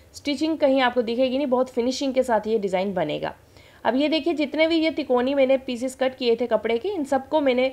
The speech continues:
अ, अटैच कर लिया है। अब जो आगे की ओर आधा इंच कपड़ा छोड़ा था उसको हम इस तरह से अंदर की ओर फोल्ड करके पूरा स्टिच कर लेंगे।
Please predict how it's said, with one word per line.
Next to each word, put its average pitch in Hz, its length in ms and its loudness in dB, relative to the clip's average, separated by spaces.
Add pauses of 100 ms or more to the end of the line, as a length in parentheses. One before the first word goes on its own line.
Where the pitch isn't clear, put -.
(380)
अ, 214 100 4
अटैच 233 360 4
कर 277 140 4
लिया 247 220 2
है। 294 100 0
अब 226 160 -2
जो 302 120 4
आगे 285 260 4
की 330 120 -2
ओर 370 100 4
आधा 285 220 6
इंच 285 160 2
कपड़ा 285 300 4
छोड़ा 247 340 2
था 302 120 0
उसको - 280 -2
हम 285 220 0
इस 269 160 -8
तरह 247 180 4
से 254 120 -2
अंदर 226 240 0
की 233 140 -8
ओर 226 160 2
फोल्ड 202 300 0
करके 202 340 2 (360)
पूरा 240 200 4
स्टिच 247 280 -6
कर 175 180 0
लेंगे। 156 300 -8